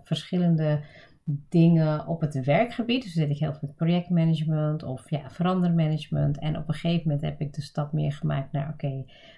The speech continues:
wat meer zelfinzicht, hè, dus hoe ik mezelf beter kan leren kennen. Want ik geloof er ook wel echt in dat, ja, weet je, eh, practice what you preach. Als je,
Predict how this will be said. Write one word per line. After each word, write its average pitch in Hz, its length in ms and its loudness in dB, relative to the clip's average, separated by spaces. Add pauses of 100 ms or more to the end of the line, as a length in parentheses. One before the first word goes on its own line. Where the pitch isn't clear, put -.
wat 147 140 -4
meer 143 200 4
zelfinzicht, 202 880 -2
hè, 214 120 -2
dus 214 140 -6
hoe 143 200 0
ik - 60 -10
mezelf 147 400 0
beter 190 280 -4
kan 180 120 -6
leren 180 280 -2
kennen. 190 380 -4 (920)
Want 190 240 4
ik 196 100 -2
geloof 185 320 2
er - 60 0
ook 175 200 0
wel 165 140 6
echt - 300 -6
in 170 100 4
dat, 160 280 0
ja, 143 240 2
weet 160 180 0
je, 220 80 -4
eh, 156 340 -2
practice 170 340 -4
what 160 120 -2
you - 160 -14
preach. 254 380 0
Als 170 280 0
je, 151 440 2